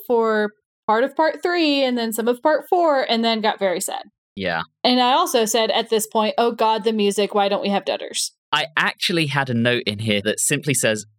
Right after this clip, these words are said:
Speaker 2: "Oof, heavy synth, Julie will not be happy."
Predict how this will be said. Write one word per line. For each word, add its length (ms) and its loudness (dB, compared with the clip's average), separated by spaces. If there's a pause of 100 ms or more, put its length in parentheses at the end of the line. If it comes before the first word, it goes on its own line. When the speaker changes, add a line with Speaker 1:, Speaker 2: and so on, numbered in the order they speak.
(120)
Speaker 2:
"Oof, 360 -2 (100)
heavy 400 0
synth, 440 -2 (340)
Julie 320 0
will 180 -2
not 300 2
be 120 -2
happy." 440 -4